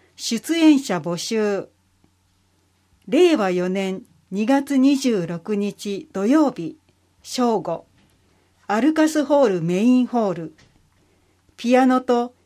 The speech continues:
室内楽演奏のリレーコンサート。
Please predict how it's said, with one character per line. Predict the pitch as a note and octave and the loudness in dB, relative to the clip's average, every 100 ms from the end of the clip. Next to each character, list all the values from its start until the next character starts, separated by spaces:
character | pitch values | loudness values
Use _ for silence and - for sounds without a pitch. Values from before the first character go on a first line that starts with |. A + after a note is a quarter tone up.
| _ | _
室 | - A3+ - D4+ | -12 -10 -4 2
内 | D#4+ D#4 | 4 6
楽 | D4 C#4+ D4 | 4 2 0
演 | C4+ C4+ | 2 0
奏 | - F#3 | 0 -4
の | F3 E3+ E3+ - | -2 -6 -8 -12
リ | D#3+ G3 | -6 0
レ | C#4+ C#4+ | 0 0
ー | |
コ | C#4 C4+ | 2 0
ン | |
サ | - F#3+ E3+ | 0 -4 -4
ー | |
ト。 | - D#3+ - | -6 -12 -12